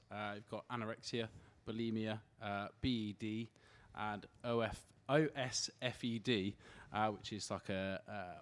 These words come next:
where your disorder doesn't, uh, fit into the, into the other three, uh, specifically. Um, and we're gonna be talking to Sophie about w-, the disorders she suffered from, um,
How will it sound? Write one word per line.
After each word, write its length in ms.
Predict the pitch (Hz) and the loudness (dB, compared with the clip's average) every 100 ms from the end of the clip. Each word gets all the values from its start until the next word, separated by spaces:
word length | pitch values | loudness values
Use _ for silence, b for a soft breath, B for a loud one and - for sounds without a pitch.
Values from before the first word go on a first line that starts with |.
| 80 98 | -12 -6
where 300 | 104 95 92 92 | -4 -2 -4 -6
your 240 | 107 98 95 | -6 -6 -6
disorder 380 | - 113 95 | -2 -2 -2
doesn't, 320 | 92 92 95 - - _ - | -4 -4 -6 -8 -16 _ -4
uh, 180 | 90 90 | -2 -4
fit 240 | - 90 92 | -6 -6 -6
into 240 | 98 - | -8 -8
the, 240 | 92 90 95 | -6 -6 -8
into 320 | 110 101 98 - | -8 -8 -8 -6
the 140 | 101 | -6
other 120 | 92 | -6
three, 360 | 98 110 95 85 b b - | -8 -6 -6 -6 b b -8
uh, 120 | 92 92 | -4 -2
specifically. 680 | - - 101 - 90 87 b b b b - | -2 -4 -6 -8 -10 -10 b b b b -6
Um, 420 | 78 95 98 95 - | 0 2 0 -2 -6
and 160 | 104 101 | -6 -4
we're 60 | |
gonna 140 | 98 104 | -4 -4
be 100 | 101 | -2
talking 280 | 120 95 | -2 -2
to 60 | 82 | -4
Sophie 320 | - 110 101 | -2 -2 -2
about 300 | 95 98 95 | 0 2 0
w-, 300 | - 98 98 98 - - | -4 -12 -12 -14 -16 -12
the 80 | 107 | -8
disorders 420 | 98 113 117 101 98 | -4 -2 0 0 -2
she 220 | - 117 | -2 0
suffered 320 | - 117 - | 0 -2 -4
from, 260 | - 113 113 B B B - | -2 -2 -2 B B B -6
um, 500 | 95 98 98 95 98 | 2 4 6 4 0